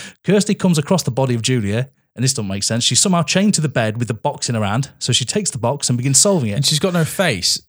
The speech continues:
Speaker 1: Yeah, no.
Speaker 2: So I don't, I felt like I missed a scene here.
Speaker 1: No, you, that's what I mean. It's weird 'cause she dies, but, and, and also the box is open. So did she then go to bed, like,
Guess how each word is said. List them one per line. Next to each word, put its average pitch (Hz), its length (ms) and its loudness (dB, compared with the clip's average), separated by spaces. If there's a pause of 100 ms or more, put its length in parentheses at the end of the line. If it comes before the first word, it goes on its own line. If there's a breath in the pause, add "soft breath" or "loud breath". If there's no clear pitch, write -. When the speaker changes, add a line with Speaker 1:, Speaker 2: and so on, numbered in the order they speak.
Speaker 1:
Yeah, 151 300 2
no. 110 160 0 (260)
Speaker 2:
So 160 200 -2
I 160 40 0
don't, 180 440 0
I 175 180 2
felt 190 220 0
like 156 180 0
I 143 80 4
missed 143 300 0
a 139 40 -2
scene 156 400 0
here. 85 360 -8
Speaker 1:
No, 151 240 2
you, 143 320 0
that's 175 320 0
what 147 80 -2
I - 20 2
mean. 151 140 2
It's 131 180 -6
weird 151 280 0
'cause 127 100 -6
she 143 100 -2
dies, 151 320 0
but, - 220 -10
and, 156 120 0
and 170 160 0
also 180 280 2
the 127 100 -4
box 190 260 -2
is 151 100 0
open. 175 340 -2
So 131 120 -4
did 135 140 -4
she 175 160 0
then 202 300 2 (160)
go 196 160 0
to 143 120 -6
bed, 151 400 -4
like, 156 220 -2